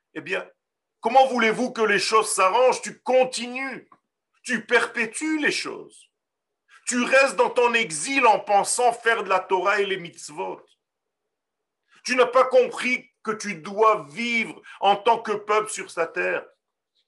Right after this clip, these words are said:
D'ailleurs, la Gemara de Chagiga nous le dit clairement, à la page cinq. Kevan shegalu Israël mimekomam.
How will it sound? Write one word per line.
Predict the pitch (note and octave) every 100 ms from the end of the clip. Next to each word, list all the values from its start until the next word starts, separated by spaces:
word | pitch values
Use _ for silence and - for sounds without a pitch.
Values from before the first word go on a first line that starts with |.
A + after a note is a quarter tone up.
| _ _ _ _ _ _ _ _ _ _ _ _ _ _ _ _ _ _ _ _ _ _ _ _
D'ailleurs, | - D3+ F3+ F#3+
la | F3
Gemara | D3+ D#3 D#3 F3
de | D3+
Chagiga | - D#3 C3+ C#3 B2 F3+ F#3+
nous | C#3+
le | C3
dit | C3 C4+ A#3+
clairement, | D#3+ F3+ G3+ B3 G#3+ D3+ _
à | C3+
la | C#3
page | C3 E3+ E3
cinq. | - A#3 A#3+ E3+ - _ _ _ _ _ _ -
Kevan | F#3 F3+ A#3+
shegalu | A#3 A3+ F#3+ G3 F#3+ A3+
Israël | A3 - - E3 F3 G#3+ G#3 B2+ -
mimekomam. | D3+ F#3 F#3 F3+ F3 D#3 A#2 A2